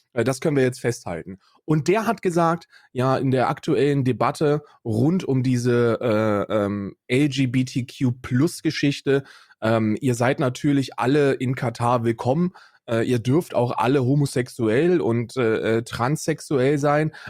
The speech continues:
aber bitte nicht hier. Also bitte, bitte seid,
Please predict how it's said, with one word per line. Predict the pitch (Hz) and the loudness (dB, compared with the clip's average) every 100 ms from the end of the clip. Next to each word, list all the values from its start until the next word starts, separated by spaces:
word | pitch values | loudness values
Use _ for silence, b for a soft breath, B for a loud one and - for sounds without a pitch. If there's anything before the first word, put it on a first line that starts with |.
| - | -6
aber | 135 135 120 | 0 2 2
bitte | 131 143 | 0 0
nicht | 131 113 | 2 0
hier. | - 110 87 - _ _ | 0 0 -2 -6 _ _
Also | 131 127 123 | -2 0 0
bitte, | 147 151 139 - | 0 0 0 -6
bitte | 131 151 156 151 - 123 | -6 0 2 2 0 -6
seid, | 120 127 156 | -2 0 0